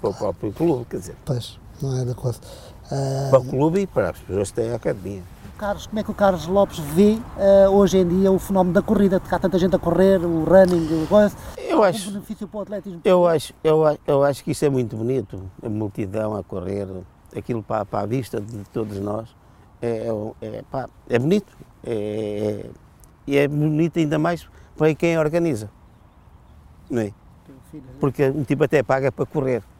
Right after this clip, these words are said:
Speaker 1: Eu pagava, eu recebia para correr. Muitos pagam para, para correr.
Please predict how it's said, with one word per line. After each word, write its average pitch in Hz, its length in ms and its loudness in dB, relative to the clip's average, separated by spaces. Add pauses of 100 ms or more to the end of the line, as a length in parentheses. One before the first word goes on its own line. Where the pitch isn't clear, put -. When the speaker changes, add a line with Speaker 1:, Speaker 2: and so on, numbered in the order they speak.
(720)
Speaker 1:
Eu 175 200 4 (140)
pagava, 180 380 4
eu 180 360 0 (120)
recebia 165 420 2
para 170 140 2
correr. 120 340 -2 (680)
Muitos 156 460 0
pagam 165 340 0
para, 175 280 2 (340)
para 160 120 2
correr. 156 380 -2